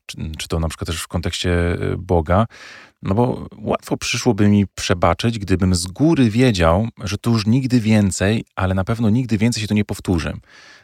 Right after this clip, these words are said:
No to łatwo byłoby to, takie coś przebaczyć. Mm, a, a nie wiem, jakie są efekty. Zresztą, e, w warunkach dobrej spowiedzi, no, m, m, jest ich, co prawda, pięć, e, ale nie musimy spełnić wszystkich,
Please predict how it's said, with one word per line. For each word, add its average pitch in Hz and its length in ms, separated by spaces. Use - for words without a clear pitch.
No - 80
to 262 120
łatwo 277 300
byłoby 90 300
to, 87 140
takie - 280
coś 85 140
przebaczyć. 78 580
Mm, 85 400
a, - 100
a 101 100
nie 156 140
wiem, 95 140
jakie 80 160
są 92 140
efekty. 85 300
Zresztą, 101 420
e, - 160
w 92 40
warunkach 107 320
dobrej 104 220
spowiedzi, 98 680
no, 98 300
m, 101 140
m, 92 360
jest 101 240
ich, 92 280
co 104 120
prawda, 98 200
pięć, 92 480
e, 85 220
ale 92 160
nie 117 80
musimy 131 240
spełnić 104 320
wszystkich, - 760